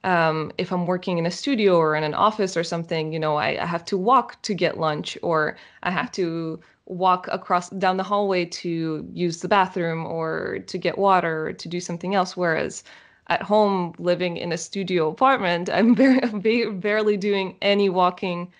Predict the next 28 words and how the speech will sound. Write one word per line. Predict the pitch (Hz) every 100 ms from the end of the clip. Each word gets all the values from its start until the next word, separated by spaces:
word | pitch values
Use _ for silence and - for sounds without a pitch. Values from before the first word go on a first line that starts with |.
| _ _
at | 190
all. | 175 170 208 262 - _ _
So, | - 214 190 180 170 - _
um, | 180 175 160 160 - _
I | 185
think | 180 _ 202 196 190 _ _ _ _ -
in | 202
this | 190 190
sort | - 220 202
of | 180
weird | 180 185 202 208 180
way, | 175 202
I | 185
am | 175 175 190 170
definitely | 180 180 196 190 190 185
gaining | 175 175 175 180
weight | 165 170 185
from | - 180 170 160 - - 170
just | 170 -
sitting | 180 175
behind | 175 170 165 160
my | 160
computer | 165 160 160 156 165
all | 165
day | 160 165 160
and | 160
not | 160 160 160
doing | 160 156 156